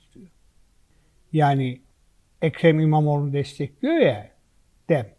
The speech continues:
Seçime girdi diye böyle bir argüman sunuyor. Diyor ki sonra, "Yeniden Refah Partisi'nin üye sayısı artıyor. Bir yılın sonunda bir milyon kişi olacağız.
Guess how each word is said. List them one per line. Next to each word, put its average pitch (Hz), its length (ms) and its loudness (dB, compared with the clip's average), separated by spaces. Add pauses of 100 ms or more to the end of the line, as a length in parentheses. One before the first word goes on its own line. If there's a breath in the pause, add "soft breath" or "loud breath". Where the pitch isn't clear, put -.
(960)
Seçime 165 500 -2
girdi 151 420 0
diye 202 480 2 (440)
böyle 180 240 2
bir 214 200 6
argüman 226 420 2
sunuyor. 123 520 -6 (120)
Diyor 240 260 -2
ki 202 220 -4
sonra, 190 680 2 (580)
"Yeniden 196 480 4
Refah 202 280 6
Partisi'nin 180 680 2
üye 185 300 2
sayısı 165 480 0 (100)
artıyor. 220 520 2 (100)
Bir 196 160 2
yılın 180 280 2
sonunda 175 480 -2
bir 202 180 2
milyon 160 340 0
kişi - 300 -8
olacağız. 208 640 0